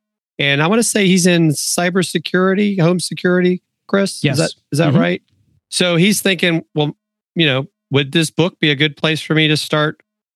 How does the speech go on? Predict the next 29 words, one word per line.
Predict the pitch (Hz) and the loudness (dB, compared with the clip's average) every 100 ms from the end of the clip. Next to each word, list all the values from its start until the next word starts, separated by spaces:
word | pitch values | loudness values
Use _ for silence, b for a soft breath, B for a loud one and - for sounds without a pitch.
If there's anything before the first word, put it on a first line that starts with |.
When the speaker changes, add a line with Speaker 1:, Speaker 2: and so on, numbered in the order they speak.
| - | -4
Speaker 1:
learning | 143 151 | 0 0
about | 139 139 | 0 -2
podcasting?" | - 202 240 - 165 - 160 - | -4 -4 -4 -4 -4 -2 -4 -2
I | 202 294 | -4 -2
think | 220 185 | -2 0
he's | 196 160 | 0 2
in | 160 | 4
the | 147 127 _ | 2 0 _
perfect, | 214 262 - 123 - _ _ _ _ | -2 -2 -2 -4 -4 _ _ _ _
one | 131 196 | -2 2
of | 247 | 2
those | 190 143 113 | 2 0 0
niches | 131 180 240 - 123 117 131 - - _ _ _ _ _ | 2 2 0 0 0 0 -2 -8 -16 _ _ _ _ _
that | 131 135 147 143 143 _ _ _ - | -4 -2 0 -2 -6 _ _ _ -4
a | 139 | -2
lot | 151 180 | 0 0
of | |
people | 160 170 160 156 147 - _ _ - | 0 0 2 2 0 -4 _ _ -4
would | 135 | -2
say, | - 139 127 _ - | 0 -2 -4 _ -8
"I'd | 165 180 | -6 0
love | 190 285 | 0 2
to | 170 | 0
listen | 143 139 135 | 2 0 0
to | 127 | 0
somebody | - 131 123 123 113 | 0 0 0 0 -2
talk | - 139 - | -2 -2 -2
to | 127 | 0
me | 123 120 107 | 2 2 -2